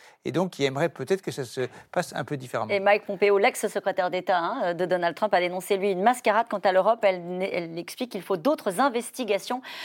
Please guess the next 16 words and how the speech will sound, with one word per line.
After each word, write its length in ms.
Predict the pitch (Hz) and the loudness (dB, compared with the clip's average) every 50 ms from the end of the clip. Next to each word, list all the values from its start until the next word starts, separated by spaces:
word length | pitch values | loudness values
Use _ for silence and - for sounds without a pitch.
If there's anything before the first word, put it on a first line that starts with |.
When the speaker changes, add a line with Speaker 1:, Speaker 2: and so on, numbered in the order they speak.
| - - - | -8 0 2
Speaker 2:
euh, 80 | 202 196 | 2 2
qui 160 | - - 220 | 2 0 2
restent, 300 | 202 254 262 - - 220 | 4 4 2 2 0 2
euh, 340 | 202 190 185 185 - 185 180 | 2 2 2 2 0 0 -2
nécessaires. 840 | 190 214 240 254 247 - 233 214 - - 247 254 285 262 - 208 | 0 0 0 0 2 0 -2 -2 0 2 4 4 4 4 2 -2
Tristan 340 | - - 269 - - 311 302 | -4 -6 -6 -2 0 0 0
de 60 | 254 | 0
Bourbon-Parme, 480 | 208 233 226 220 226 220 220 233 208 196 | 0 -2 -2 -2 -2 2 2 2 2 2
vous 120 | 190 208 | 2 2
avez 160 | 262 320 403 | 2 2 2
été 160 | 359 - 285 | 0 -2 0
correspondant 580 | 277 311 294 285 302 294 - 269 277 262 277 262 | 2 2 4 4 2 0 -2 -4 -2 0 0 0
dans 140 | 226 220 214 | 0 -2 -4
une 180 | 208 226 226 | -4 -2 -2
autre 220 | 247 240 240 - 226 | -2 -4 -2 -4 -4
vie, 180 | 214 240 240 | -4 -4 -4